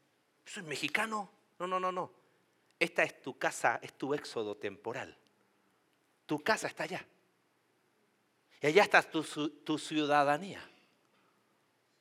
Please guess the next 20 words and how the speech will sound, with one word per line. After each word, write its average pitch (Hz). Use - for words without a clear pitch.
Y 190
fíjate 262
lo 226
que 254
dice, 160
"Ruego 254
como 220
extranjeros 214
y 170
como 196
a -
qué 262
más". 311
¿Quiénes 392
son 196
los 160
peregrinos? 120
Los 262
que 247
van 214